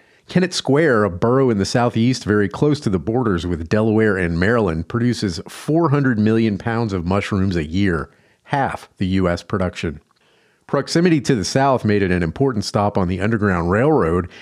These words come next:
and after the Civil War, it began to produce carnations, mainly indoors and on raised shelves. Wanting to use the otherwise wasted space under the carnations, a couple of flower producers went to Europe,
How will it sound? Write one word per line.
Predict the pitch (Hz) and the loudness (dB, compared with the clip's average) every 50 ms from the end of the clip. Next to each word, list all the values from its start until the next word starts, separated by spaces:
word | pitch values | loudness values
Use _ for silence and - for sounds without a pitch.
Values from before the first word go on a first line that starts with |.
| - - | -8 -2
and | - 120 123 127 127 | 0 0 2 2 2
after | 135 139 143 147 - - | 2 2 0 0 0 0
the | 131 117 | 0 0
Civil | 110 - - 165 147 127 113 107 | -2 0 0 0 0 2 2 2
War, | 107 120 139 147 127 107 101 95 | 2 4 4 4 4 2 2 0
it | 101 104 98 | -2 -2 -4
began | 107 107 101 127 143 151 143 | -4 -2 0 0 2 2 0
to | 143 | -2
produce | - 113 113 110 107 101 - | -2 -2 0 0 0 -2 -2
carnations, | - - 117 107 107 110 110 110 - 98 80 73 69 - - - - - - - | -4 -2 -2 0 0 0 0 0 -2 -2 -4 -4 -6 -10 -14 -16 -20 -20 -8 -4
mainly | 117 113 113 113 110 110 | 0 0 2 2 2 0
indoors | 107 110 117 110 123 113 101 85 82 85 90 90 | 0 0 0 0 2 2 2 2 2 0 0 0
and | 98 92 92 95 92 | 0 0 0 0 0
on | 92 92 92 87 82 | 0 0 0 0 0
raised | 82 85 85 87 85 - - | 0 0 -2 -2 -4 -6 -10
shelves. | - - - 143 127 117 101 80 78 80 78 - - - _ _ _ _ _ - | -10 -4 -2 0 0 2 0 0 -2 -6 -10 -14 -18 -20 _ _ _ _ _ -2
Wanting | 135 156 160 156 139 | 0 2 2 2 2
to | - 131 | 2 2
use | 131 131 135 127 107 | 4 4 4 4 2
the | 120 110 | 2 2
otherwise | 107 110 117 117 110 107 107 101 90 | 2 2 2 2 2 2 2 0 0
wasted | 101 95 107 107 104 - - 95 - | 0 2 0 0 0 -2 -4 -6 -6
space | - - - 110 113 107 - | -4 -2 0 0 0 0 -2
under | - - 127 151 143 123 | -2 0 0 0 2 0
the | 92 - | 0 -2
carnations, | - - 98 90 92 92 98 92 - 123 120 113 - - - - _ - | -2 -2 -2 -2 -2 -2 -2 -2 -2 -2 -2 -2 -6 -12 -20 -20 _ -6
a | 113 - | -2 -2
couple | 139 131 - 127 120 | 0 0 0 0 -2
of | 110 | -2
flower | - - 120 117 120 127 123 | 0 0 0 2 2 2 2
producers | 113 - 120 113 113 110 101 113 110 95 | 2 2 2 2 2 2 2 0 0 2
went | 110 113 117 110 | 0 0 0 0
to | - | 0
Europe, | 98 95 107 120 139 151 147 - | 0 2 2 2 2 0 -2 -6